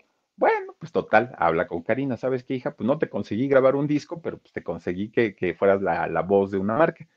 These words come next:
"Bueno, está bien, mamá, ¿y cuánto te van a pagar?". "Pues, tanto". "Órale, pues, ahí vamos". Cuando llegan a la estación de radio para grabar el comercial, le dicen a Karina, "Oye, ¿y, y si de veras cantas?". "No, pues, le hago allá el intento". "Ah, bueno".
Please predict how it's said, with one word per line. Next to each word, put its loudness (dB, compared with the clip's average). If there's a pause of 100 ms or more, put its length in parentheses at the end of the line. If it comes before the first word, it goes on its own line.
(280)
"Bueno, 2
está -2
bien, 0
mamá, 4
¿y 0
cuánto 2
te 2
van 4
a -2
pagar?". 0
"Pues, -10
tanto". 2
"Órale, 4
pues, -8
ahí -2
vamos". -2 (340)
Cuando -2
llegan 4
a 6
la 2
estación -2
de 0
radio 0
para -6
grabar -2
el -4
comercial, -4 (280)
le -4
dicen -4
a -4
Karina, 0
"Oye, 0
¿y, -4
y -10
si -10
de 0
veras 0
cantas?". -2
"No, -2
pues, -10
le 2
hago 4
allá 4
el -2
intento". -2 (120)
"Ah, 0
bueno". 2